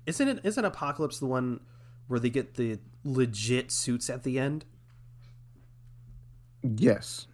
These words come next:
Speaker 2: I believe so.
Speaker 1: Wasted, but also cool to see, so I'll give it a <laughs> point.
Speaker 2: Yeah.
Speaker 1: Uh,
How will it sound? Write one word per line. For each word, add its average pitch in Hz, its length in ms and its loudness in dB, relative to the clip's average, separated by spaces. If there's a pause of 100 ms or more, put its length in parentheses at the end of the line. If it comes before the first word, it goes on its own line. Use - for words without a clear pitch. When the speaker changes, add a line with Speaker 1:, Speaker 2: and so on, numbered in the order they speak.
(160)
Speaker 2:
I 110 100 4
believe 104 300 4
so. 92 300 -2 (180)
Speaker 1:
Wasted, 104 640 -8 (100)
but 117 140 -2
also 107 340 -4
cool 110 280 -8
to 110 80 -4
see, 101 320 -6
so 101 220 -6
I'll 98 80 -4
give 107 220 -6
it 110 80 -2
a 107 40 -4
<laughs> - 20 -6
point. - 1040 0 (460)
Speaker 2:
Yeah. 98 400 4 (320)
Speaker 1:
Uh, 123 580 4